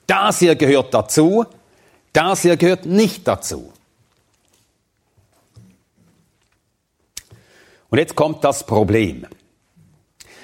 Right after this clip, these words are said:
Wir besitzen unsere Bibel mit ihren neununddreißig Büchern des Alten und siebenundzwanzig Büchern des Neuen Testaments. Warum gehören zur Bibel gerade diese insgesamt sechsundsechzig Bücher? Das ist ja die Frage.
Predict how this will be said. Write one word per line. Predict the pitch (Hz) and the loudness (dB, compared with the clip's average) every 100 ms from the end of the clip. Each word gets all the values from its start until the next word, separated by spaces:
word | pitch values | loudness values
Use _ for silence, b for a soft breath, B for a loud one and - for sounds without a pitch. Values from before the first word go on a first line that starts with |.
| B | B
Wir | - 185 | 0 2
besitzen | 202 208 202 - 185 | 2 0 -2 0 2
unsere | 180 165 139 | 2 2 2
Bibel | 151 202 202 196 | 2 2 0 2
mit | 180 | 2
ihren | 170 151 139 | 2 2 4
neununddreißig | 156 170 151 143 143 117 | 4 2 2 0 0 -2
Büchern | 139 151 165 151 | 2 0 0 -2
des | 131 113 | 0 2
Alten | 117 151 - 143 | 2 0 -2 -2
und | 127 | 0
siebenundzwanzig | 143 139 139 127 131 123 120 113 | 0 0 0 0 0 0 0 -2
Büchern | 113 120 120 104 | 0 0 0 -2
des | 104 | 0
Neuen | 104 101 98 | 0 0 -2
Testaments. | 101 95 - 82 - - - - | -6 -6 -6 -4 -6 -8 -14 -4
Warum | 131 165 165 175 165 | -2 0 0 0 2
gehören | 135 143 147 135 | 2 2 0 0
zur | 123 | -2
Bibel | 110 131 135 120 | 0 0 0 0
gerade | 120 113 117 - | 0 0 0 -2
diese | 92 139 165 160 | -2 -2 0 -2
insgesamt | 120 131 135 - 113 113 110 117 | 0 -2 -2 -4 -2 0 -2 -4
sechsundsechzig | - 90 - 127 151 151 175 | -8 -10 -10 -10 -8 -8 -10
Bücher? | - 214 202 98 90 | -2 -2 -2 -6 -4
Das | 113 120 | -4 -4
ist | 110 | -6
ja | 120 | -6
die | 131 | -6
Frage. | - 80 - - | -4 -6 -6 -16